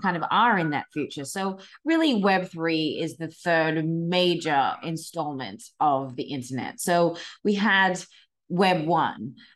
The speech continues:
I think we all probably, you know, some of us <laughs> at least remember, um, what that was like. You've got dial-up internets, you've got these sort of, uh, very strange, very flat,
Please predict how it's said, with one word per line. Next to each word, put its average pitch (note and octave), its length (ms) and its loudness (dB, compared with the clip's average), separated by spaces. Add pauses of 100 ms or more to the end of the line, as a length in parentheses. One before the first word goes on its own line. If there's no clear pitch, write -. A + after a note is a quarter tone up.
I E3 80 -2
think E3 240 -6
we D#3+ 100 0
all D#3 140 2
probably, D3 600 0
you C#3 60 -2
know, C#3 160 -4
some D3 300 -4
of C#3 80 -6
us - 340 -10 (140)
<laughs> - 160 -6
at - 120 0
least E3+ 320 0
remember, E3+ 680 4 (340)
um, D3+ 420 2
what D#3+ 200 -2
that D#3 160 2
was D#3 120 -8
like. B2+ 360 -4
You've C3+ 120 -14
got D3 220 -2
dial-up C#3 480 0
internets, E3 640 -2
you've B2+ 100 -12
got - 180 -6
these C#3 240 -2
sort D3 120 -2
of, C3+ 180 -4 (420)
uh, C3+ 240 -2
very D#3+ 600 2
strange, E3 800 -2
very D#3 260 0
flat, D3+ 520 0